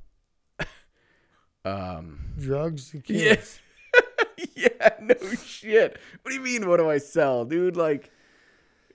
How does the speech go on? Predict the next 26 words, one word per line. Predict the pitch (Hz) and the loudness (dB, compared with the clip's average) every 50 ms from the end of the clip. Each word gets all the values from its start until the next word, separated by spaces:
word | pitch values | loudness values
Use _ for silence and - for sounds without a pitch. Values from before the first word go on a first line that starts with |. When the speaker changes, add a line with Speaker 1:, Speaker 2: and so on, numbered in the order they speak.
| - - | -2 2
Speaker 1:
uh, | 135 147 151 151 147 139 135 127 123 117 110 110 110 | 4 6 6 6 6 6 4 4 4 2 0 -2 -4
Speaker 2:
Jesus | 135 - - | -6 0 4
Speaker 1:
it | 196 220 | 6 8
was | 220 196 143 139 | 8 8 6 4
Speaker 2:
Christ. | 135 123 131 | -2 0 2
Speaker 1:
weird. | 147 160 170 170 160 143 123 110 107 107 - - | 6 8 8 8 8 6 2 0 -4 -8 -12 -4
That's | - 160 175 175 - | 0 0 0 0 0
what | 202 160 147 | 0 0 0
I | 131 | 0
mean. | 127 127 117 101 95 101 | -2 -4 -6 -6 -6 -6
Like, | 104 113 123 | -8 -8 -6
it | 151 175 | -6 -6
was | 175 160 120 104 95 113 104 | -6 -6 -8 -10 -14 -14 -8
weird. | 98 127 127 117 101 92 - | -4 -2 0 0 -2 -2 -4
Speaker 2:
Yeah, | 147 147 156 | -6 -4 -4
I'd | 160 160 | -4 -4
have | 156 139 | -4 -8
sat | - - 165 156 151 139 | -6 -4 -4 -4 -4 -4
there | 151 151 147 | -6 -8 -8
and | 143 147 143 135 131 131 127 | -8 -8 -8 -8 -8 -10 -12
just | 120 - | -12 -8
fucking | 147 143 139 113 131 139 131 127 123 123 123 127 127 | -6 -6 -6 -6 -8 -10 -10 -10 -12 -14 -14 -12 -10
went | 131 139 139 139 135 | -10 -8 -8 -8 -10
in | 135 135 139 | -10 -10 -10
on | 139 139 135 135 135 | -10 -10 -12 -12 -12
him. | 131 123 | -14 -16